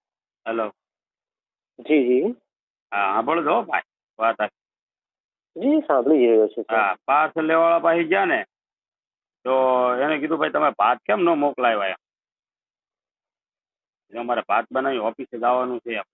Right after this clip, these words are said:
Speaker 1: દાળ તો હતી ઘરે,
Speaker 2: જી.
Speaker 1: બરાબર? તો વળી પાછું એને ફોન કર્યો કે, "ઉભા રહો, મારી પાસે કે પાર્સલ આવ્યું નથી." હું કે અહીંથી મેન બ્રાન્ચમાં કે ઓલે મેન હોય ને ભાત બધું ઉદ્યોગ,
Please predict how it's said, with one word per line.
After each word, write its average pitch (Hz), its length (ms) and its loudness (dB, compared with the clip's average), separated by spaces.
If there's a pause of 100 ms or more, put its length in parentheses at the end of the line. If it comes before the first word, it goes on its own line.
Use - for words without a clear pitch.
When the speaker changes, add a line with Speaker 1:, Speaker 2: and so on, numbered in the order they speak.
(480)
Speaker 1:
દાળ 117 200 0
તો 131 200 0
હતી 139 200 0
ઘરે, 131 200 0
Speaker 2:
જી. 117 80 0
Speaker 1:
બરાબર? 165 240 -2 (1700)
તો 120 280 -4
વળી 143 180 0
પાછું 143 320 0
એને 147 220 2
ફોન 147 320 -2
કર્યો 120 300 -2
કે, 110 220 -4
"ઉભા 104 240 -2
રહો, 131 100 0
મારી 120 240 0
પાસે 123 280 -2
કે 113 80 -10
પાર્સલ 110 400 -4
આવ્યું 139 200 0
નથી." 156 320 -4 (840)
હું 110 80 -14
કે 113 100 -4
અહીંથી 120 260 0
મેન 120 360 -2
બ્રાન્ચમાં 123 400 -2
કે 120 160 -8
ઓલે 120 220 -4
મેન 120 260 -2
હોય 165 100 2
ને 190 100 -2
ભાત 117 300 0
બધું 117 360 -8
ઉદ્યોગ, 117 340 -4